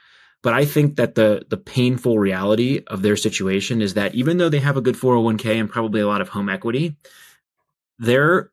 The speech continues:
their fixed overhead is gonna be so, um, uh, suffocating, uh, if you will, for their financial position. They can't,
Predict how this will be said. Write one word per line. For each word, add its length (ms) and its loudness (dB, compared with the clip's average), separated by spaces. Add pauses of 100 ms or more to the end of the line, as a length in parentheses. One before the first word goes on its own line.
(100)
their 200 0
fixed 420 -2
overhead 480 -2
is 140 -2
gonna 200 0
be 220 0
so, 720 0 (500)
um, 600 -2 (500)
uh, 160 -2
suffocating, 680 -2 (400)
uh, 260 0
if 100 -6
you 80 0
will, 220 0
for 140 -2
their 100 2
financial 400 -2
position. 380 -8
They 100 -4
can't, 460 -2